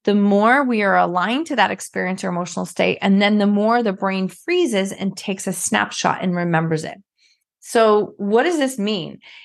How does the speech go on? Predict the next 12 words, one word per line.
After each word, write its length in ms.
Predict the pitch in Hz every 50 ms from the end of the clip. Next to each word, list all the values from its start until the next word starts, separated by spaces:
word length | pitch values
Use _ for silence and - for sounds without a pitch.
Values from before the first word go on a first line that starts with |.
| - -
It 100 | - 226
means 400 | 220 226 247 254 254 247 233 214
that 240 | - 220 - - 190
when 240 | 185 196 214 269 339
the 100 | 381 381
narrative 540 | 320 254 214 202 220 233 226 208 190 190
gets 240 | - 190 196 196 -
heightened, 600 | - - 190 180 131 160 233 285 339 381 403 403 - - - _ _ _ _ _ _ - - _ -
all 160 | 208 226 269
of 80 | 294 285
a 60 | 285
sudden, 580 | 269 - 277 247 240 233 214 190 190 190 190